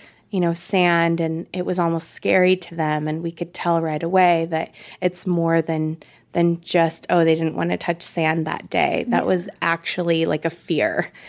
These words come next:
Speaker 1: We had to do months of therapy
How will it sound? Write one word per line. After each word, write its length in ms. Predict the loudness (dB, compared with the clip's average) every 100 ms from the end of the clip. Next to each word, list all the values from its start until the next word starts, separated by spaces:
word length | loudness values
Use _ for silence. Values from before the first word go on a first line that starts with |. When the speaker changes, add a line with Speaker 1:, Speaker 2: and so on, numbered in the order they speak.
| -20 _ -10 0
Speaker 1:
We 140 | 2
had 200 | 2 0
to 80 | -2
do 640 | -4 0 2 4 2 0 -4
months 600 | -6 0 2 2 0 -6 -6
of 160 | -6
therapy 680 | -2 0 0 -2 -6 -6 -8